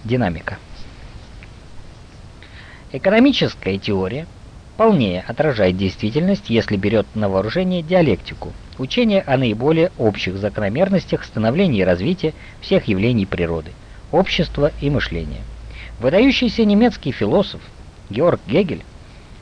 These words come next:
создатель систематической теории диалектики, центральное место в этой теории отводил противоречию. Последнее он рассматривал как единство взаимоисключающих и одновременно взаимопредполагающих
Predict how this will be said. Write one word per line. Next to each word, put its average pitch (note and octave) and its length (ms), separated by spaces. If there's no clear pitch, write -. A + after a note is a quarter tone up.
создатель D#3+ 600
систематической D3 1000
теории A#2 340
диалектики, D3+ 580
центральное A2 640
место E3 300
в G2 40
этой F2+ 220
теории G3+ 320
отводил B2+ 420
противоречию. D3+ 800
Последнее A3 440
он G#3 100
рассматривал B2+ 600
как A#2+ 200
единство A2 480
взаимоисключающих A#2 1160
и D#3 80
одновременно F3+ 580
взаимопредполагающих A2 1500